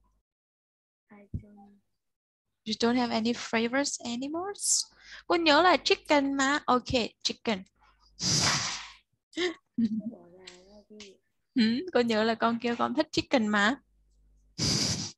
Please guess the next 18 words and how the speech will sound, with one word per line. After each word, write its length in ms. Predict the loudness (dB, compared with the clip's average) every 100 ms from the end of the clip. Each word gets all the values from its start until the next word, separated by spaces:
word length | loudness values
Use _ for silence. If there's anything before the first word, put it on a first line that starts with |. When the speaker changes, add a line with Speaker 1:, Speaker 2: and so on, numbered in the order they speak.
| _ _ _
Speaker 1:
Nhưng 200 | -20 -20
mà 60 | -20
nó 120 | -20 -20 -20
bỏ 160 | -20 -20
nhà 160 | -20 -20 -20
ra 120 | -20 -20
đi 240 | -20 -20
à? 100 | _ _ _ _ _ 2
Speaker 2:
Bỏ 100 | 4
nhà 180 | 6 6
ra 120 | 6
đi 140 | 4
là 160 | 4 2
Speaker 1:
Ừ. 60 |
Speaker 2:
sao? 360 | 0 0 0 0 -6 _ _ _ _ _ _ _ _ _ _ _ _ _
Speaker 1:
Có 60 | -18
nghĩa 260 | -16 -16
là 120 | -18